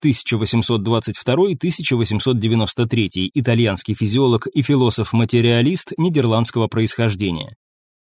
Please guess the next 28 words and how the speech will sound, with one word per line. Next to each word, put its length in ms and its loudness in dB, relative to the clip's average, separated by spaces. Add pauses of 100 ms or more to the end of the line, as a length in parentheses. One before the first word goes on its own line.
и 140 2
Бюхнера, 760 0 (200)
Людвиг 460 2
Бюхнер, 480 0 (100)
тысяча 300 0
восемьсот 400 0
двадцать 300 0
четвёртый, 520 0
тысяча 380 -2
восемьсот 420 0
девяносто 400 2
девятый, 540 -2 (180)
немецкий 480 4
врач, 400 0
естествоиспытатель 1200 0
и 80 0
философ, 640 0
крупнейший 540 0
представитель 580 0
материалистического 880 0
направления 640 0
в 60 -4
европейской 640 -2
философии 580 -2
второй 340 -2
половины 560 -2
девятнадцатого 800 -2
века. 380 -6